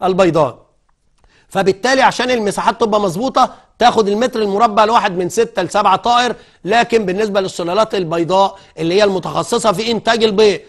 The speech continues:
من تمانية لتسعة طائر. ده إيه يا مستر؟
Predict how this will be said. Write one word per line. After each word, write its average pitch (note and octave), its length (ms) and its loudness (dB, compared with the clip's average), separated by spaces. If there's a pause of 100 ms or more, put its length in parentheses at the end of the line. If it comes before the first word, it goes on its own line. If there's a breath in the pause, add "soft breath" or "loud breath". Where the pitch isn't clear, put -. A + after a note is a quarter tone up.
(160 soft breath)
من F#3 240 -4
تمانية B3 400 0
لتسعة A3 400 0
طائر. G3 360 2 (400)
ده C3 120 -10
إيه F3 120 -6
يا G3 60 -2
مستر؟ F3+ 400 -6